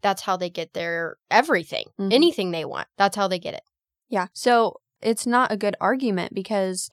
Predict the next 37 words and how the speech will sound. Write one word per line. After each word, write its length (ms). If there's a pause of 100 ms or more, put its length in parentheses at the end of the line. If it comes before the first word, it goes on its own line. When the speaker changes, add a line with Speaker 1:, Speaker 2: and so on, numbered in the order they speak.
Speaker 2:
your 160
kids 600 (160)
have 220
no 200
idea 240
how 180
to 80
be 100
the 100
salt 260
and 100
light. 180 (160)
If 120
anything, 380
they 120
know 180
how 200
to 100
be 160
the 120
darkness 720
Speaker 1:
Hmm. 200
Speaker 2:
and 140
how 200
to 140
just 220
participate 580
in 140
it. 240
Or, 480
you 120
know, 140
they're 200
not 160
even 460 (360)
ignoring 640
it 180